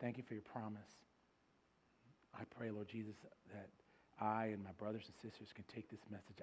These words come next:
out of here. Apply it to our heart, apply it to our lives and the people around us. We are just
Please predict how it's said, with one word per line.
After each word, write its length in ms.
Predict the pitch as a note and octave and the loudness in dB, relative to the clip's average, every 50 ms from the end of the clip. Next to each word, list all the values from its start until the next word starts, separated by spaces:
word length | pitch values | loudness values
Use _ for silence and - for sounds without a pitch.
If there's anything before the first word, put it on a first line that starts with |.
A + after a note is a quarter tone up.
| - - | -6 -6
out 80 | - - | -6 -6
of 60 | - | -8
here. 240 | - - - - - - _ _ _ - - - - - - - - - - - - | -10 -12 -14 -16 -20 -20 _ _ _ -20 -20 -20 -20 -20 -20 -20 -20 -20 -20 -16 -14
Apply 300 | - - - A#2+ A2+ A#2 | -2 4 8 8 10 10
it 100 | A#2+ - - | 8 6 2
to 80 | - B2 | 2 2
our 100 | A2 - - | 2 4 6
heart, 260 | - A#2 A#2 C#3 C3+ - - - - - - _ _ _ _ _ _ - - - | 6 6 6 6 4 0 -8 -16 -18 -20 -20 _ _ _ _ _ _ -16 -12 -10
apply 300 | - - A#2 A2+ A2 G#2+ | -4 2 4 4 4 4
it 80 | G#2+ - | 2 0
to 80 | - G#2+ | -2 -2
our 80 | F#2+ F#2+ | 0 0
lives 500 | F#2 F#2+ F#2+ F#2+ G2 F#2+ F#2+ F#2+ F2+ - - | 0 0 0 0 0 0 -2 -4 -8 -10 -10
and 100 | G2+ F#2 | -10 -10
the 120 | F2 - | -8 -8
people 240 | - G#2+ - - F#2+ F#2 | -8 -8 -8 -6 -6 -6
around 220 | F#2 F#2+ F#2+ F#2 F#2+ | -6 -6 -6 -8 -10
us. 140 | G#2 - - - - - - _ _ _ _ _ _ - _ _ _ _ _ _ _ _ _ _ - - G2+ G2 | -12 -14 -18 -20 -20 -20 -20 _ _ _ _ _ _ -20 _ _ _ _ _ _ _ _ _ _ -20 -16 -10 -8
We 100 | G2+ G2+ | -6 -4
are 100 | F#2 F2 - | -4 -6 -6
just 160 | - G2 - | -10 -12 -12